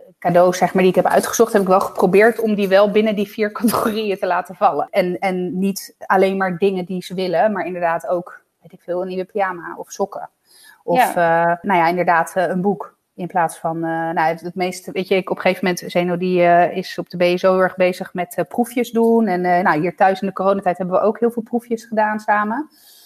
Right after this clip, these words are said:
Speaker 1: En dat vindt hij heel erg leuk. En je hebt van die scheikunde dozen die je kan, eh, kan kopen. En daar was ik eerst naar geneigd. Maar toen zag ik dat je ook een proefjesboek hebt. Met daarin dus veel meer proefjes uitgelegd.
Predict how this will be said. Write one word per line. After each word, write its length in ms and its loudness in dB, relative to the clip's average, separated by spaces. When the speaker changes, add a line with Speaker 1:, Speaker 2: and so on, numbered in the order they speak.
Speaker 1:
En 120 2
dat 120 -2
vindt 160 2
hij 80 0
heel 100 6
erg 100 -2
leuk. 260 4
En 100 -4
je 60 0
hebt 160 0
van 100 -2
die 80 -4
scheikunde 500 -2
dozen 400 0
die 120 -8
je 80 -4
kan, 300 -6
eh, 200 -6
kan 180 -8
kopen. 500 -12
En 120 0
daar 180 4
was 140 -2
ik 80 -12
eerst 360 0
naar 400 -2
geneigd. 560 -4
Maar 120 -4
toen 160 2
zag 180 0
ik 100 -6
dat 140 -6
je 100 -4
ook 380 0
een 260 -6
proefjesboek 800 0
hebt. 340 -6
Met 320 -6
daarin 300 2
dus 460 -4
veel 300 2
meer 300 0
proefjes 540 -2
uitgelegd. 760 -4